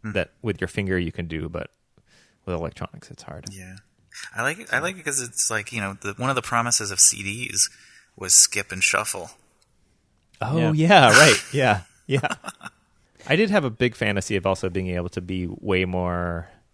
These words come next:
Speaker 2: accurate, you know, that you could
Speaker 1: Mm.
Speaker 2: sort of maybe tune in the s-, solenoids with some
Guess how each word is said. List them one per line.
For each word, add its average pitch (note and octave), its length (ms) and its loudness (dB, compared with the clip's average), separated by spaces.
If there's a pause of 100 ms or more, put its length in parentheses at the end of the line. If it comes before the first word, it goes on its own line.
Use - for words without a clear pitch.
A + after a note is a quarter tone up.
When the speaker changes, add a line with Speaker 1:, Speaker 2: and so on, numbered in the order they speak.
(880)
Speaker 2:
accurate, C#3 640 -4
you B2+ 120 -2
know, B2 140 4
that G#2 160 2
you G2+ 80 -2
could G2 120 0
Speaker 1:
Mm. F#2+ 80 -4
Speaker 2:
sort F#2+ 160 0
of E2+ 120 -4
maybe F2 500 -6 (540)
tune G2+ 320 -4
in F#2+ 180 -2
the F#2 80 -2
s-, - 300 -12 (100)
solenoids F2+ 640 -4
with E2+ 180 -6
some E2+ 320 -8